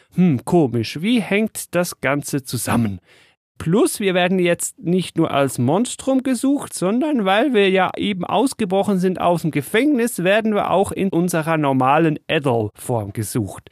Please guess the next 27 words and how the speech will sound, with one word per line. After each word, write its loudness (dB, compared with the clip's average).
Hm, 2
blöd. -2
So, 2
jetzt -2
dürft -2
ihr 2
gerne 0
noch 0
ein 0
bisschen -2
weiterleiten, 0
wie -2
denn 0
das -2
Ganze -2
mit -2
diesem -2
Curse 0
und -2
Crimson -2
King 0
uns -4
so -2
auf 0
die -2
Bahnen 2
schickt, -6